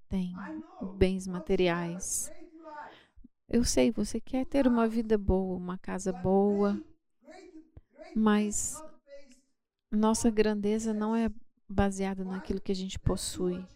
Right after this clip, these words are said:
Speaker 2: Jesus said in Luke
Speaker 1: Vamos ver o que Jesus
Speaker 2: twelve fifteen.
Speaker 1: falou. Lucas onze.
Speaker 2: Jesus said,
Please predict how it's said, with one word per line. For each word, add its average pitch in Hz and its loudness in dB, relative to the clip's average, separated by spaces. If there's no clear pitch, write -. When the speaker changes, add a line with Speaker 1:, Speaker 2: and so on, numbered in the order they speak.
Speaker 2:
Jesus - -20
said - -20
in - -20
Luke - -20
Speaker 1:
Vamos 247 6
ver 220 10
o 214 0
que - -8
Jesus 202 0
Speaker 2:
twelve - -
fifteen. - -6
Speaker 1:
falou. 190 2
Lucas - 2
onze. 185 -4
Speaker 2:
Jesus 254 -18
said, 262 -20